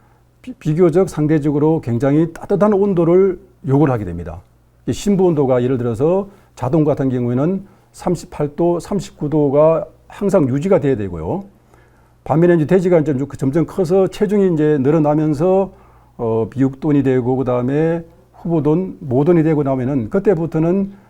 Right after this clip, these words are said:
어, 돼지의 체온이, 자기가 원하는 체온이 점진적으로 하강을 하게 됩니다. 그래서 보통 자동 같은 경우는 원하는 온도가, 어,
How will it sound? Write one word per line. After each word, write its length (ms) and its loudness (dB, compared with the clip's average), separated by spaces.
어, 360 0
돼지의 800 0
체온이, 840 0
자기가 320 0
원하는 340 2
체온이 680 -2
점진적으로 880 2
하강을 460 0
하게 120 0
됩니다. 380 -8
그래서 320 -2
보통 300 -4
자동 300 0
같은 260 2
경우는 580 0
원하는 300 0
온도가, 560 0
어, 360 -6